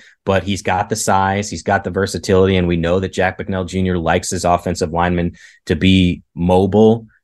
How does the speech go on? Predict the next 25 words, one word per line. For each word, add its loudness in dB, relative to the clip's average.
to -12
be -2
able 0
to -2
get -2
downfield -2
and -6
block -2
at -10
the -10
second -4
level. -2
And -4
I -6
think -10
that's -2
what -4
they're -2
getting -2
with -6
Michael. 0
And -2
he, 0
he -4
said, -4